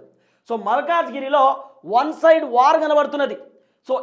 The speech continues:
ఈటెల రాజేందర్ అనే పేరు ముద్రపడిపోయిందండి మల్కాజ్గిరిలో, వేరే ఆప్షన్ కనబడతలేదు. రేవంత్ రెడ్డి సిట్టింగ్ స్థానం మల్కాజ్గిరి అయినప్పటికీ కూడా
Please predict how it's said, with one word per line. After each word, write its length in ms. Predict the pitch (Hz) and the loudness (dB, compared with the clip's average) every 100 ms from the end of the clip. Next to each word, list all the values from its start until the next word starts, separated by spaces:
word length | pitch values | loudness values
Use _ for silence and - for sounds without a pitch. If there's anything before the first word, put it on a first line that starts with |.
| 254 | -6
ఈటెల 400 | 330 330 320 320 | -6 0 2 4
రాజేందర్ 540 | 302 302 294 294 285 | 2 0 -2 -2 -2
అనే 140 | 285 | -2
పేరు 420 | 285 - 247 294 269 | -4 0 4 6 4
ముద్రపడిపోయిందండి 960 | 285 254 269 311 311 294 277 247 170 - 190 | -2 -6 0 2 2 0 -2 -4 -10 -12 -8
మల్కాజ్గిరిలో, 640 | 254 294 269 214 220 165 - _ _ _ | -4 -2 -2 -4 -12 -12 -16 _ _ _
వేరే 120 | 240 | 0
ఆప్షన్ 400 | 247 294 294 320 | 2 0 2 0
కనబడతలేదు. 560 | 294 302 320 320 285 - - - _ _ 170 | 2 2 2 2 -2 -2 -8 -20 _ _ 0
రేవంత్ 460 | 240 320 339 330 | 8 8 8 4
రెడ్డి 220 | 320 302 269 | -2 -4 -6
సిట్టింగ్ 520 | - 269 311 359 - | -8 -8 -2 -2 0
స్థానం 420 | - 311 311 294 | 2 2 2 0
మల్కాజ్గిరి 560 | 269 269 294 285 277 254 | 0 2 -2 -2 -4 -4
అయినప్పటికీ 520 | 247 277 269 180 196 | -2 -2 -2 -4 -10
కూడా 440 | 165 175 285 269 | -8 2 2 2